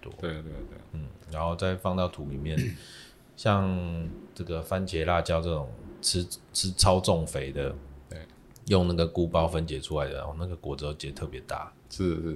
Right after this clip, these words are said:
Speaker 1: 对，
Speaker 2: 因为它
Speaker 1: 那真的是可以用。
Speaker 2: 本身菌丝里面就有一些，有一些益菌嘛，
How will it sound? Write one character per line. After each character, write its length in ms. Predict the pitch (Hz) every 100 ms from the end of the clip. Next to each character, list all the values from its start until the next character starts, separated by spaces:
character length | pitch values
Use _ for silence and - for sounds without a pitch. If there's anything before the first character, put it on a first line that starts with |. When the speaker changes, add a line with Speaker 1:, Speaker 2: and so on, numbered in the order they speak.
| 73
Speaker 1:
对， 320 | 85 73 71 -
Speaker 2:
因 80 | 92
为 40 | 101
它 100 | 110
Speaker 1:
那 60 |
真 80 | 107
的 20 |
是 100 | 107
可 140 | - 73
以 80 | 71
用。 120 | 85
Speaker 2:
本 140 | - 82
身 160 | 95
菌 160 | 98 110
丝 140 | 95
里 100 | 87
面 180 | 76 87
就 120 | 87
有 120 | 82 73
一 80 |
些， 360 | 78 82 76 69 - - -
有 160 | 85 82 - - -
一 100 | 98
些 160 | 92
益 180 | 90 110
菌 240 | 87 - 82
嘛， 140 | 69